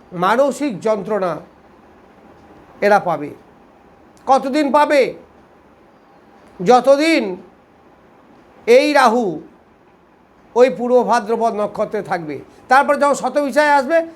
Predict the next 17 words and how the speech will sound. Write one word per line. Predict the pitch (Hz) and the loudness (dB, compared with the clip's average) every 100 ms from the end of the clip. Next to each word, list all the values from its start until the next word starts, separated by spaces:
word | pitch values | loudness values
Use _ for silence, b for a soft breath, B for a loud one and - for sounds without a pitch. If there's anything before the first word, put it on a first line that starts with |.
| - | -6
তখন | 277 247 254 | -2 0 0
রেজাল্ট | 226 233 220 | 2 0 0
আবার | 214 208 | -2 -2
চেঞ্জ | 190 165 | -4 -6
হয়ে | 165 139 | -8 -10
যাবে। | 135 127 - _ _ b b b | -12 -16 -20 _ _ b b b
এরপর | 240 302 311 294 | 4 4 4 4
আমরা | 277 277 | 4 2
যাব | 254 214 190 - - _ _ _ _ | 2 2 -2 -6 -16 _ _ _ _
ছাব্বিশ | - 269 269 285 220 | -2 -2 0 -4 0
নক্ষত্র, | 254 262 233 220 214 | 0 0 -4 -4 -4
উত্তর | 240 - 269 | -6 -2 -2
ভাদ্রপদ, | 196 220 202 190 185 156 | 0 -4 -4 -4 -4 0
যে | 269 | 2
নক্ষত্রে | 269 254 254 247 233 | 2 -2 -6 -6 -8
শনিদেব | - 220 220 214 190 | -6 -8 -6 -4 -4
আছেন। | 170 165 | -6 -12